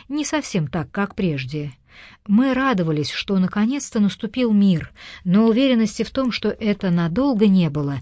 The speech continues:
да и вообще уверенности не было ни в чём».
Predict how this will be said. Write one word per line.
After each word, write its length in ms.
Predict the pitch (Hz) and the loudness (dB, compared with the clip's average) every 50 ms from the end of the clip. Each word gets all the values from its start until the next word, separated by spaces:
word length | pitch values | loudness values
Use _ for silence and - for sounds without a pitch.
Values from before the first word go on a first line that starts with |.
| - - - - - | -12 -16 -18 -8 -2
да 120 | 202 240 | 2 2
и 140 | 262 262 254 | 4 4 4
вообще 440 | 247 254 262 262 262 - - 330 269 | 4 4 2 2 0 -4 -2 0 0
уверенности 920 | 196 170 160 165 156 151 156 151 151 139 - - - 175 160 151 139 - - | 0 2 2 0 0 0 0 -2 -2 -4 -8 -10 -8 -6 -6 -6 -6 -10 -6
не 240 | 180 170 214 269 262 | -2 -2 0 0 -2
было 240 | 190 180 165 156 | -2 -4 -2 -2
ни 180 | 160 165 202 240 | 0 0 0 0
в 120 | 208 - | -2 -6
чём». 380 | - - - 156 151 143 135 - | -8 -6 -4 -2 -2 -2 -4 -8